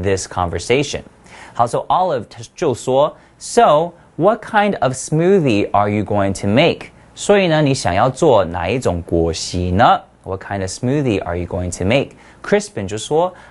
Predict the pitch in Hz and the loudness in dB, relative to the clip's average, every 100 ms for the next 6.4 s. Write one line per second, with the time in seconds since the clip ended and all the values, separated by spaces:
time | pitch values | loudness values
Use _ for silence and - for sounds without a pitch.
0 | - 160 180 185 190 175 170 160 156 131 | -4 2 2 2 -2 -2 -2 -2 -4 -6
1 | - 120 117 - 104 101 - - - 196 | -4 -2 -2 -2 -4 -4 -6 -6 2 2
2 | 220 - 104 87 - 90 85 87 151 - | 2 -2 -2 -4 -6 -6 -4 -4 -6 -8
3 | - 123 131 - - - 185 214 170 123 | -4 2 2 2 -8 0 4 6 6 4
4 | 113 143 175 - - - 131 160 147 90 | 4 2 0 -6 -8 0 4 4 2 -2
5 | 85 87 127 - _ 131 151 139 147 175 | -6 -8 -8 -12 _ 0 2 2 0 -2
6 | 131 - 87 | -8 -8 -8